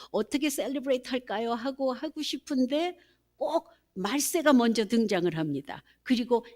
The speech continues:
"재림하는 예수님을 기다려라." 이게 소망이에요. 제가, 어, 지난주인가 우리,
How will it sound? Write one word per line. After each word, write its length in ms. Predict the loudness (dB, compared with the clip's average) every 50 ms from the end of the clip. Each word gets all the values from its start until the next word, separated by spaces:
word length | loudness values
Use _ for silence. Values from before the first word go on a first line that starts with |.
| -20 -16
"재림하는 720 | -10 -6 -4 -2 -2 -2 -2 -2 -2 -2 -2 -2 -2 0 -2
예수님을 640 | -2 -4 -4 -4 -2 -2 0 0 0 -2 -2 -6 _ -18 _ _ _ _ _
기다려라." 720 | _ -12 -10 -8 -8 -8 -8 -10 -14 -16 -18 -20 -20 -20 _ _ _ _ _
이게 240 | -4 -4 0 2 0
소망이에요. 840 | 0 0 0 0 0 0 0 -2 -4 -4 -6 -8 -12 -18 -20 -20 -20 _ _ _ _ _ _ _ _ _ _ _ _ _ _ _ _ _ _ _ _ _ _ _ _ _ _ _ _ _ _ _ _ _ _ _ _ _ _ _ _ _ _ _
제가, 360 | -12 -10 -8 -6 -8 -8 -8 -12 -10
어, 500 | -8 -8 -6 -6 -8 -8 -8 -8 -10 -10
지난주인가 760 | -10 -6 -2 -2 -2 -2 -2 -4 -4 -4 -4 -4 -8 -8 -10 -12 -10
우리, 440 | -10 -8 -6 -6 -6 -6 -10 -14